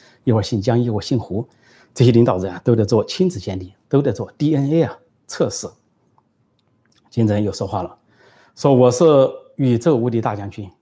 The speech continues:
隔壁这位领导人究竟叫什么？他文化部长，你建议一下，我们也得跟人家册封一下嘛，都是邻国，邻国小兄弟，我们总得跟人家册封一下。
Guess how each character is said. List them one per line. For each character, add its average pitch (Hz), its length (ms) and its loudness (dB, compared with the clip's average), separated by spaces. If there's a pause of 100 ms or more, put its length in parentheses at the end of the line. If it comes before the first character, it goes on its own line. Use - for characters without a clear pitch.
(440)
隔 127 140 2
壁 135 140 2
这 139 100 0
位 123 100 0
领 110 120 -4
导 110 120 -4
人 101 80 -8
究 123 100 -4
竟 113 100 -2
叫 117 100 -6
什 98 160 -12
么？ 92 160 -16 (600)
他 - 100 -10
文 127 140 0
化 147 120 0
部 135 140 -2
长， 123 180 -4 (180)
你 110 140 -8
建 135 240 -2
议 117 60 -2
一 113 40 -4
下， - 220 -10 (540)
我 117 100 -8
们 127 120 0
也 120 60 2
得 110 100 -4
跟 120 100 -2
人 110 80 -4
家 101 80 -8
册 127 240 -4
封 110 180 -6
一 98 60 -8
下 92 160 -14
嘛， - 140 -20 (720)
都 135 100 0
是 113 140 -2
邻 101 200 -6
国， 107 280 -10
邻 113 140 -4
国 120 100 0
小 95 220 -8
兄 117 180 -6
弟， 117 280 -10
我 101 80 -12
们 107 80 -6
总 98 140 -10
得 98 100 -8
跟 107 100 -2
人 95 40 -6
家 92 80 -10
册 104 220 -8
封 95 180 -12
一 90 80 -14
下。 95 140 -18